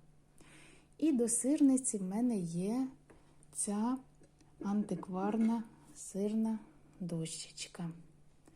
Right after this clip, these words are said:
Я колись її показувала, теж, до речі, придбала в нашому Telegram-каналі. Це неймовірна річ,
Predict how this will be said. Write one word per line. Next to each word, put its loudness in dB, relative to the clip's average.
Я -2
колись -4
її -4
показувала, -2
теж, -2
до -4
речі, -4
придбала -4
в -6
нашому -4
Telegram-каналі. -2
Це -4
неймовірна 0
річ, -4